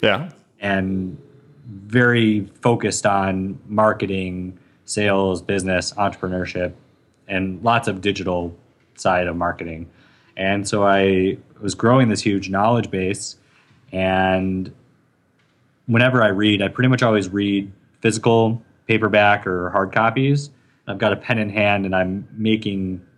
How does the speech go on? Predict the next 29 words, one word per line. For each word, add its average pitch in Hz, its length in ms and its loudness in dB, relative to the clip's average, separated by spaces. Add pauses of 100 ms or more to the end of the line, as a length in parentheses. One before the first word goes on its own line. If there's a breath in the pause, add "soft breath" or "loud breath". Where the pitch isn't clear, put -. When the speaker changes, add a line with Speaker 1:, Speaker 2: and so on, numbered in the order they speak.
(640)
Speaker 2:
notes 107 420 2
and 95 80 -6
annotations 101 680 -4
and 87 140 -10
stars. 92 600 -2 (560 soft breath)
And 92 640 -2 (280)
by 113 120 2
the 117 60 2
time 151 180 2
I'm 120 100 2
done 117 140 2
with 110 120 -2
a 101 40 0
book, 104 400 -2 (180)
I've 110 260 0
put 110 140 0
about 101 220 2
as 92 80 -6
much 98 280 -2
ink 107 220 -6
in 110 80 0
it 120 280 -2
as 90 400 -8
there 92 180 -4
was 92 240 -2
when 92 100 -4
it 92 80 -10
was 85 120 -10
printed. 135 540 -2